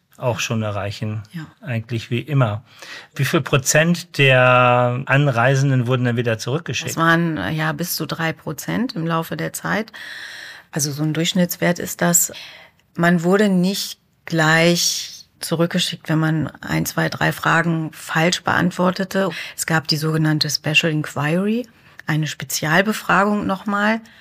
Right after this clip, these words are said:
Speaker 2: Man musste dann irgendwelche logischen Aufgaben lösen. Es gab dann diese Tests. Wenn man die erfolgreich gemacht hat, dann gab's nochmal eine zweite Chance. Dann konnte man durchaus einreisen. Es gab auch die Möglichkeit, wenn man erkrankt war, dann kam man erstmal in Quarantäne und möglicherweise ist man dann doch noch reingekommen.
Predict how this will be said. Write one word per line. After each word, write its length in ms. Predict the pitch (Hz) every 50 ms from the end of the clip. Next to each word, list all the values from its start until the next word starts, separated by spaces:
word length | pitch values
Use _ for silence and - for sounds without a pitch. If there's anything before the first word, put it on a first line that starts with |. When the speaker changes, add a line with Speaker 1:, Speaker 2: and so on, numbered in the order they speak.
| - - - - - _ - - - _ _
Speaker 2:
Man 220 | - - 151 160 165
musste 260 | 190 185 - - 151
dann 180 | 156 160 151
irgendwelche 520 | - - 175 196 196 170 170 170 165 175 170
logischen 400 | 165 180 185 190 185 - - -
Aufgaben 560 | - - 196 - - - 147 147 147 151 151
lösen. 500 | 147 151 151 151 151 175 196 233 285 277 - - - - - - - - - - -
Es 160 | - 170 -
gab 220 | - 175 175 - -
dann 180 | 180 180 175
diese 300 | 156 175 156 151 160 156
Tests. 560 | - - 160 180 147 - - - - - - - -
Wenn 120 | 170 170
man 140 | 170 170 151
die 120 | 175 214
erfolgreich 600 | - - 185 - - 190 190 190 190 - 175 -
gemacht 260 | - 175 175 170 - 165
hat, 80 | 160
dann 100 | 160 160
gab's 260 | 160 165 160 - -
nochmal 180 | 160 147 151 156
eine 140 | 156 151 151
zweite 360 | - - 147 151 147 - -
Chance. 260 | - - 143 143 -
Dann 120 | - 151 135
konnte 260 | - 156 156 151 151
man 140 | 156 156 143
durchaus 340 | 147 147 - - 143 135
einreisen. 580 | - - 143 151 151 151 151 151 147 139 147 147 - - - -
Es 160 | - - - -
gab 220 | 170 170 170 -
auch 120 | - 170
die 100 | - -
Möglichkeit, 540 | 165 160 156 - 160 - - - 170 156 -
wenn 120 | 156 156 160
man 160 | 156 151 -
erkrankt 460 | - 139 - - - 175 180 180 -
war, 60 | 170
dann 140 | 156 156 156
kam 180 | - - 160 160
man 120 | 156 -
erstmal 320 | 165 160 - - 156 156
in 40 | 156
Quarantäne 600 | 143 - 151 151 156 151 - - 170 165 170 -
und 120 | - - 165
möglicherweise 640 | 165 160 - - 151 165 156 143 156 156 147 160
ist 140 | - - -
man 160 | 156 156 151
dann 140 | 151 147 151
doch 180 | - - - -
noch 180 | 151 151 -
reingekommen. 480 | - 151 147 151 156 147 - - -